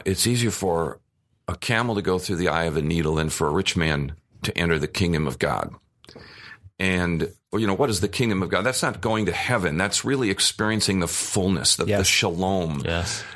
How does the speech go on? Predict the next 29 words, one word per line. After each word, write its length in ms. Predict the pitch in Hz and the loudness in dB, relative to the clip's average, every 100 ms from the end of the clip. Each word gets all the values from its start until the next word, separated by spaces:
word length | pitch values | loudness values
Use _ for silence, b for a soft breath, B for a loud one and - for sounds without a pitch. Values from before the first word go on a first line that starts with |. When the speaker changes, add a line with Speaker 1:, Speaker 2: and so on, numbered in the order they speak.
| B | B
Speaker 1:
Uh, 520 | - 92 85 80 78 65 - - - - | -4 0 0 0 -2 -2 -4 -6 -10 -2
"Thy 160 | 104 | 0
kingdom 380 | 101 127 104 90 | 2 0 2 0
come, 280 | - 101 90 | 0 0 2
thy 120 | 85 | 0
will 180 | 82 90 | 0 0
be 140 | 85 | 0
done 240 | 85 85 85 | 0 0 2
on 120 | 78 | 0
earth 240 | 80 78 | 0 2
as 180 | 85 78 | 0 0
it 100 | 82 | 0
is 160 | 76 71 | 0 0
in 80 | 69 | 2
heaven." 320 | 78 67 - B B B B | 2 0 -6 B B B B
Speaker 3:
Mm-hmm. 240 | 107 90 | -2 0
Speaker 1:
And, 420 | 104 101 95 92 - - _ | 0 0 0 -2 -8 -16 _
uh, 260 | 107 104 101 - 101 120 | -2 0 0 -2 -4 -4
Jesus, 520 | 107 139 147 117 - - 113 - | 0 0 2 2 2 0 -2 0
I, 160 | 113 - | 0 0
I 100 | 123 | -2
don't 180 | 147 143 | -2 -2
think 200 | - 131 | -2 -2
he's 220 | - 120 | 0 2
just 280 | - 120 - | 4 4 2
talking 400 | - 143 123 110 | 2 0 2 0
about 420 | 95 101 95 - _ _ | 0 0 0 -4 _ _
wealth. 680 | 98 92 143 139 76 - - - B B B - | -8 0 0 2 -2 -4 -10 -16 B B B -2
It's 340 | 113 - - | 2 2 0